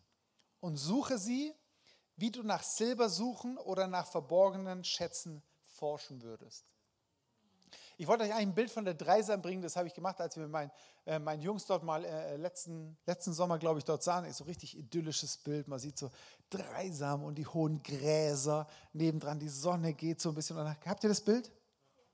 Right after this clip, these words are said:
Ja? Jetzt stell dir mal vor, du, du stehst so an der Dreisam und, äh, du kriegst so einen Insider-Tipp, ähm, der dir sagt: An einer bestimmten Stelle an der Dreisam kannst du Gold schürfen.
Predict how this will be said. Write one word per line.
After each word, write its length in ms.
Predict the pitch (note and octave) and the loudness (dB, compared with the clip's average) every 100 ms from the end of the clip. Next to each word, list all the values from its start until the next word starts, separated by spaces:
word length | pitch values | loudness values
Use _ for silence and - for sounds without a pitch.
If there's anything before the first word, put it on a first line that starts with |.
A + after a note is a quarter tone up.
| _ _ _ - | _ _ _ 2
Ja? 220 | E3 G#3+ - - _ - _ _ _ _ _ _ - - - - | 4 4 0 -20 _ -20 _ _ _ _ _ _ -20 -20 -20 0
Jetzt 100 | E3+ | 8
stell 120 | - | 10
dir 60 | C4 | 10
mal 120 | A#3+ | 8
vor, 180 | - A#3 | 10 8
du, 180 | G#3 G3 | 8 6
du 160 | E3 | 2
stehst 300 | E3+ - B3 | 0 2 2
so 60 | - | 4
an 80 | G#3 | 4
der 60 | F#3+ | 6
Dreisam 480 | F#3 G#3+ A3 A#3 A#3 - - | 6 8 6 4 0 -10 -2
und, 140 | F3+ | -2
äh, 240 | A3+ A3+ G#3 | -2 -6 -6
du 80 | |
kriegst 240 | F#3 A#3+ - | -4 0 2
so 60 | |
einen 100 | G#3 | 4
Insider-Tipp, 640 | A3+ A#3+ A#3 A#3 A#3 - D4+ - _ _ _ _ _ _ _ - _ _ _ _ | 4 6 6 4 2 0 0 -6 _ _ _ _ _ _ _ -20 _ _ _ _
ähm, 240 | E3+ F3+ E3+ | 0 2 4
der 120 | F#3 | 6
dir 120 | E3+ | 8
sagt: 480 | D3+ F#3+ B3 - - - _ _ _ _ _ _ _ _ _ _ _ | 10 10 10 2 -12 -20 _ _ _ _ _ _ _ _ _ _ _
An 100 | F3 | -2
einer 60 | F#3+ | 2
bestimmten 540 | F#3+ - - D4 G4+ | 6 6 6 2 0
Stelle 560 | C4 - A#3+ G#3+ C3 F2+ - _ _ _ _ _ _ _ _ - | 2 6 6 6 4 -2 -18 _ _ _ _ _ _ _ _ -2
an 200 | A3 A#3+ | 4 6
der 120 | A#3+ | 6
Dreisam 680 | F3+ E3 F3+ C#3+ B2 G#2+ G#2 _ _ _ _ - | 6 6 6 2 -6 -10 -18 _ _ _ _ -8
kannst 360 | - G3+ - - | -2 -2 -2 -4
du 60 | |
Gold 320 | D#3+ F#3 F#3 F#3 | 0 2 4 2
schürfen. 480 | C#3+ A#2+ - - | 0 -2 -8 -18